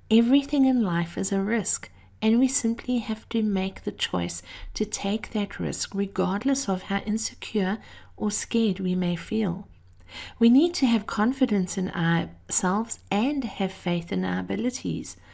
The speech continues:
What is crucial is that we don't compare ourselves to anyone else, but that we stick to what we've set for ourselves.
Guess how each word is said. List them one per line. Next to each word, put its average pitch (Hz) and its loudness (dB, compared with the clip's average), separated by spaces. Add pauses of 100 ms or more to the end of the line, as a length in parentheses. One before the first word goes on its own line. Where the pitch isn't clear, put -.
(340)
What 247 6
is 277 6
crucial 269 4
is 202 -2
that 202 -2
we 208 0
don't 214 -2
compare 220 -2
ourselves 196 -2
to - -6
anyone 233 0
else, 220 -2 (380)
but 202 -2
that 220 0
we 226 2
stick - 0
to 277 4
what 190 2
we've 202 0
set - -2 (300)
for 175 -2
ourselves. 175 -2